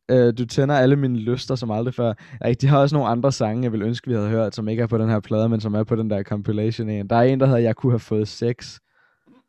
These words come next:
Altså S E K S, som bare har en virkelig vittig tekst. Sådan,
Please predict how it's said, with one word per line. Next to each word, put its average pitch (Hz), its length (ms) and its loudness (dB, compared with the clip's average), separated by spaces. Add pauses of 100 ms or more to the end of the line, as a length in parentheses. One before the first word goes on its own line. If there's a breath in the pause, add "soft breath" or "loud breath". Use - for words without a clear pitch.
(380)
Altså 120 300 0
S 123 140 -6
E 127 220 0
K 117 420 0
S, - 220 -18 (360)
som 117 320 -8 (100)
bare 117 160 0
har 120 360 0
en 110 240 -6
virkelig 123 400 0 (460)
vittig 120 320 -2
tekst. - 500 -6 (720)
Sådan, 120 360 -6